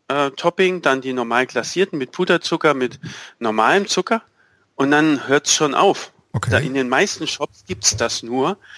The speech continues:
Speaker 1: Ähm, aber es gibt Süßkartoffel-vegane Donuts. Es
Speaker 2: Aha.
Speaker 1: gibt die Donuts als, äh, Zimttwist. Es gibt also der gleiche Teig, nur es gibt ihn quasi, ich habe auch einen Donut, der ist fast so groß wie ein Autoreifen.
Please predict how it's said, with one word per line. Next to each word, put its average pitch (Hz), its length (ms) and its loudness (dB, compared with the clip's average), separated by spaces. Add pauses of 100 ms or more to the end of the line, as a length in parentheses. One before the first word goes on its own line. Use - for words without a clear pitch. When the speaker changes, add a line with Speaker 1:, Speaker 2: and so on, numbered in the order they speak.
(580)
Speaker 1:
Ähm, 135 300 2 (220)
aber 143 460 2
es - 180 -4
gibt - 340 -12 (400)
Süßkartoffel-vegane 165 1500 0
Donuts. 180 640 -2 (400)
Es 98 180 4
Speaker 2:
Aha. 107 60 0
Speaker 1:
gibt - 380 -6
die 147 120 2
Donuts 139 500 0
als, 120 320 -2
äh, 101 280 0
Zimttwist. - 760 0
Es - 180 -4
gibt - 380 -6
also 110 160 -2
der 107 100 2
gleiche 110 360 -2
Teig, - 400 -2 (100)
nur 139 220 2
es - 160 -6
gibt - 220 -8
ihn 127 100 -8
quasi, 120 380 0
ich - 160 -10
habe - 140 -6
auch - 100 -2
einen 117 120 -12
Donut, 156 520 0
der 131 100 4
ist - 100 -6
fast - 220 -8
so 139 100 -8
groß - 220 -6
wie 127 60 -4
ein - 120 -8
Autoreifen. 113 680 0